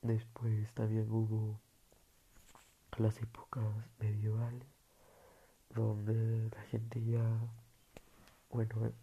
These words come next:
evolucionó bastante más. Existieron las armas de fuego, que para mí eso también es arte, crear el arte. Eh,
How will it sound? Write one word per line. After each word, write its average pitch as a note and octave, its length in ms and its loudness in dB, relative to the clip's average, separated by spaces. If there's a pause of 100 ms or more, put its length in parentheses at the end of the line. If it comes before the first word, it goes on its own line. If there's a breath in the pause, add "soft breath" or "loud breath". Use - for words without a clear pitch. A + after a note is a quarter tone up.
(120)
evolucionó A2+ 600 2
bastante A2+ 500 -2
más. B2 260 -6 (600 loud breath)
Existieron A#2 500 -2
las A2+ 180 0
armas A#2 360 -2
de A2+ 80 0
fuego, B2 460 -2 (960 loud breath)
que A2+ 440 -2 (1300)
para A2 200 0
mí A#2+ 180 -4
eso B2 200 -6
también B2+ 440 -2
es A#2+ 100 0
arte, B2+ 440 0
crear A2+ 420 0 (640 loud breath)
el A2+ 100 2
arte. B2 380 -2 (920 loud breath)
Eh, G#2+ 500 0